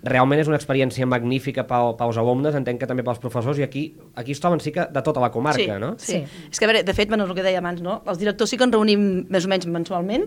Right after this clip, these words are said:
Speaker 3: Sí.
Speaker 2: més o menys ens reunim
Speaker 3: Sí.
Speaker 2: tots al centre de recursos i sempre coordinem. Bueno, directors, després també es reuneixen secretaris, també es reuneixen caps d'estudis, també es reuneixen els d'educació especial, vull dir que sempre hi ha una coordinació a nivell de comarca també,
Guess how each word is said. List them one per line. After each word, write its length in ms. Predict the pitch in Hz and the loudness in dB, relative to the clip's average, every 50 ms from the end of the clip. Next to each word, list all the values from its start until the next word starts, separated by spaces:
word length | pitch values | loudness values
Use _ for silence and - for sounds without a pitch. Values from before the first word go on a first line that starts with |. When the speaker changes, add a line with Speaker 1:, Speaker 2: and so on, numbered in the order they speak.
| - - - - - | -4 -8 -20 -20 -20
Speaker 3:
Sí. 340 | - - - 208 151 139 135 - - - | -16 -10 -8 -8 -8 -8 -10 -14 -12 -10
Speaker 2:
més 120 | 185 170 | -8 -6
o 40 | 185 | -4
menys 160 | 190 190 214 | -2 0 0
ens 100 | 220 208 | 0 2
reunim 280 | 202 170 170 175 175 170 | 2 2 2 2 0 0
Speaker 3:
Sí. 40 | 165 | -2
Speaker 2:
tots 180 | - 165 156 - | -2 -2 -2 -4
al 60 | 165 - | -4 -6
centre 180 | 190 170 185 170 | -4 -2 0 0
de 60 | 165 | 0
recursos 480 | 165 160 - - 170 170 - 262 220 | 0 -2 -2 -2 -2 -2 -2 -2 0
i 60 | 202 180 | 0 -2
sempre 360 | 202 185 165 202 202 214 208 - - - - - - - | -2 0 2 4 4 4 4 0 -8 -18 -18 -20 -6 0
coordinem. 300 | - 196 190 214 196 - - - - - | 4 6 6 6 6 4 -2 -10 -16 -2
Bueno, 300 | - 214 240 233 180 147 - - - 170 | 2 4 6 6 6 4 2 -6 -2 2
directors, 460 | 202 196 196 180 - 220 233 254 240 | 4 4 4 6 8 8 8 8 8
després 180 | 208 214 190 | 6 2 2
també 140 | 214 202 202 196 | 2 4 4 6
es 40 | 196 | 6
reuneixen 260 | 196 180 196 190 180 | 4 4 4 0 0
secretaris, 500 | - 208 214 196 175 - 214 220 226 233 | 0 2 2 4 6 8 8 10 8 8
també 140 | - 220 208 | 6 4 4
es 60 | 202 | 4
reuneixen 280 | 202 196 190 180 196 190 | 4 4 2 2 2 2
caps 160 | 202 185 185 | 2 2 2
d'estudis, 520 | 190 180 - - 233 220 214 240 240 226 | 2 -2 0 2 4 6 6 6 6 4
també 160 | - 202 202 | 4 4 4
es 60 | 196 190 | 4 4
reuneixen 280 | 185 185 190 - 196 190 | 4 2 2 2 2 2
els 120 | 190 175 180 | 0 0 0
d'educació 360 | 175 185 185 185 180 175 190 | 2 4 4 4 4 2 2
especial, 500 | 175 - - 190 - 220 214 214 214 214 - - - - - - | 2 2 2 2 6 8 8 8 8 6 2 -6 -14 -16 -8 -2
vull 80 | - 208 | 2 4
dir 160 | 220 220 214 | 4 6 6
que 80 | - | 4
sempre 240 | 220 240 240 - 254 | 4 6 8 10 10
hi 40 | 254 | 10
ha 20 | 247 | 10
una 100 | 247 254 | 10 8
coordinació 380 | 254 254 240 240 233 214 233 | 6 4 4 4 4 4 4
a 40 | 226 | 6
nivell 140 | 220 220 220 | 6 6 6
de 80 | 220 214 | 6 4
comarca 320 | 220 214 208 202 226 220 | 4 4 4 4 4 4
també, 360 | 214 220 214 214 226 269 285 | 4 4 6 6 6 6 4